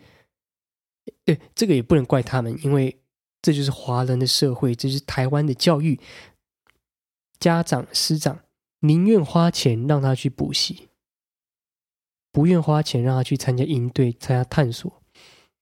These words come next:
可是我觉得探索比读书来得重要太多了。你探索才能够知道自己喜欢什么。我就是因为喜欢探索，我参加营队，我参加比赛，当然也很感谢我父母亲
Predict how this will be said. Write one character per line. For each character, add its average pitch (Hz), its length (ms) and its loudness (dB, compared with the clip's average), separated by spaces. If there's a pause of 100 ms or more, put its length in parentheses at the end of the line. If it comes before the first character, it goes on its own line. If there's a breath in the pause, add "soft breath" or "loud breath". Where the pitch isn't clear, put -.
可 165 100 4
是 208 60 4
我 151 140 4
觉 151 120 2
得 - 60 -6
探 202 300 2
索 120 440 -2
比 127 160 2
读 123 240 -2
书 143 240 0
来 127 200 2
得 127 100 4
重 147 400 2
要 131 140 2
太 123 200 0
多 143 220 -4
了。 175 160 -8 (1080)
你 156 80 0
探 220 260 4
索 131 160 0
才 123 160 -2
能 123 160 0
够 147 360 0 (240)
知 165 120 -2
道 180 140 4
自 160 120 0
己 135 60 2
喜 123 200 -2
欢 117 180 0
什 139 140 -6
么。 180 160 -14 (1400)
我 139 100 2
就 196 140 2
是 196 260 -2
因 190 140 2
为 196 100 2
喜 - 180 -2
欢 127 100 2
探 139 280 0
索， 143 180 -6
我 147 140 0
参 156 200 0
加 170 180 2
营 127 180 0
队， 135 260 0 (340 soft breath)
我 147 80 -4
参 139 200 0
加 147 80 2
比 127 180 -6
赛， 135 200 -2 (120)
当 165 140 2
然 156 100 2
也 143 120 2
很 131 160 2
感 120 180 0
谢 143 160 0
我 123 80 2
父 143 180 -2
母 127 80 0
亲 135 240 -2